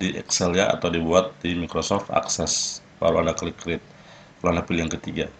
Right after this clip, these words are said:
Tapi kan di sini saya sudah membuatnya sebelumnya pada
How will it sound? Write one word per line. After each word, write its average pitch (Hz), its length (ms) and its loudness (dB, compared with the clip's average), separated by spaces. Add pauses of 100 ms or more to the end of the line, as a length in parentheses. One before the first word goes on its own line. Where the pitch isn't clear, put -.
Tapi 90 160 0
kan 110 160 8
di 110 80 6
sini 117 160 8
saya 110 240 8
sudah 104 180 2
membuatnya 98 540 6
sebelumnya 92 640 4 (400)
pada 107 640 12